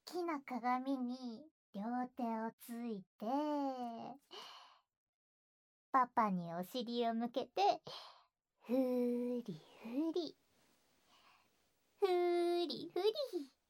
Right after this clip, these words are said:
腰を揺らしながら、おまんこに食い込んでるハイレグを、クイッて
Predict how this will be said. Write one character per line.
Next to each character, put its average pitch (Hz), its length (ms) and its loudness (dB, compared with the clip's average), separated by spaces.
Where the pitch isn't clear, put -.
腰 247 480 -4
を 254 120 4
揺 247 220 4
ら 269 140 6
し 269 220 -6
な 269 160 4
が 208 180 2
ら、 202 440 0
お 208 180 0
ま 226 240 4
ん 240 120 4
こ 226 140 -2
に 185 220 2
食 - 120 -6
い 202 200 0
込 220 220 0
ん 196 80 -2
で 190 120 0
る 196 100 -4
ハ 226 260 2
イ 247 160 2
レ 254 180 2
グ 254 120 -10
を、 240 40 -14
ク - 180 0
イ 320 40 4
ッ - 20 2
て - 80 -10